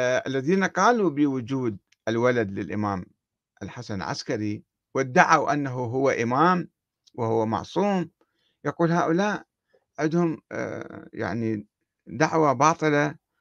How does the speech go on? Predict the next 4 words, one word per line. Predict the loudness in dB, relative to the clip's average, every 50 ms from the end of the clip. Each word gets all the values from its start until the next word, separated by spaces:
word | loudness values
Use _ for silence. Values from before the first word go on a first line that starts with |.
| _ _ -4
مرتين | -2 0 2 2 0 -2 -2 -2 -2 -2 -2 -2 -4 -6 -8 -10 _ -4
أو | -2 0
دعويين | 2 2 2 2 2 2 2 2 2 4 2 2 0 0 0
باطلتين، | 0 0 0 0 -4 -4 -6 -4 -2 -2 -2 0 -2 -2 -6 -8